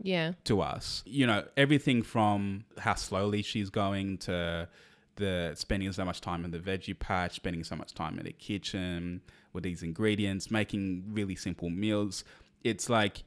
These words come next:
Speaker 2: in practice.
Speaker 1: And even
Speaker 2: In
Speaker 1: just how she's preparing the food.
Speaker 2: Yes.
Speaker 1: Like, some of the things, she's got soy sauce that's fifty plus, a hundred even years old.
Speaker 2: Yeah.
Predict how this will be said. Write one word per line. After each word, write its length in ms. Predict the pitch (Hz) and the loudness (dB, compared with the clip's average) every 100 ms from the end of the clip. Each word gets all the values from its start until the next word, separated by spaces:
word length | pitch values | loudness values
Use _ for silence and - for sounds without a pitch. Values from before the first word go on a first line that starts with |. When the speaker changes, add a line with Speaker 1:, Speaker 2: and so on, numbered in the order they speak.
| _ | _
Speaker 2:
in 220 | 151 151 | 6 6
practice. 1080 | - - 131 135 - - 85 73 - - - - - - | 6 8 10 10 6 -4 -4 -4 -2 -2 -4 -12 -18 0
Speaker 1:
And 100 | 226 | 4
even 180 | 277 302 | 8 8
Speaker 2:
In 20 | 254 | 8
Speaker 1:
just 280 | 240 233 - | 6 4 4
how 380 | 214 190 180 | 6 6 6
she's 320 | 190 - 190 180 | 2 2 0 2
preparing 680 | - 175 - 175 170 170 | 0 2 4 4 4 2
the 80 | 160 | -2
food. 560 | 160 185 214 214 - - - | 0 4 4 4 0 -6 0
Speaker 2:
Yes. 420 | 208 - - - - | 2 2 0 -8 -6
Speaker 1:
Like, 300 | - 175 175 | 4 4 4
some 220 | - 214 | 2 4
of 120 | 214 202 | 6 6
the 100 | 180 | 4
things, 460 | - 175 165 165 | 4 2 2 0
she's 300 | - 185 170 | 0 0 0
got 260 | - 156 - | 2 2 2
soy 320 | - 185 180 | 0 4 4
sauce 380 | 175 185 156 160 | 4 2 2 2
that's 420 | 156 147 - - | -2 -2 -6 -10
fifty 420 | - 190 - 175 | -2 -2 0 -6
plus, 460 | 165 - 160 165 - | -2 2 2 0 -2
a 80 | 165 | 0
hundred 360 | 190 202 175 | 2 4 4
even 320 | 147 147 143 | 4 0 -2
years 300 | 151 156 156 170 | -2 0 2 2
old. 480 | 160 190 - - - | 4 4 2 -2 0
Speaker 2:
Yeah. 220 | 90 82 | 0 0